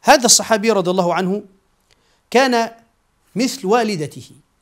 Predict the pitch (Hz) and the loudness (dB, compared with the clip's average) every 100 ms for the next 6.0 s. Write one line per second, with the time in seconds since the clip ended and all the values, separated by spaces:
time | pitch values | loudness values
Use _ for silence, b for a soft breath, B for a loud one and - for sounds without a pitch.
0 | _ _ _ _ _ _ _ - 165 185 | _ _ _ _ _ _ _ -6 -4 -2
1 | 202 - - 226 202 185 262 277 143 156 | -2 -4 -2 0 0 0 0 -4 -6 -4
2 | 196 180 180 151 170 156 165 156 - - | -2 -4 -4 -2 -2 -4 -6 -6 -8 -8
3 | 175 202 254 262 294 208 160 _ _ _ | -4 -2 -2 -2 -4 -6 -12 _ _ _
4 | _ _ _ 160 160 185 233 214 196 185 | _ _ _ -8 -2 0 0 -2 -6 -6
5 | 226 190 196 - 196 190 175 - 214 139 | -4 -4 -4 -4 -4 -6 -4 -2 -2 -6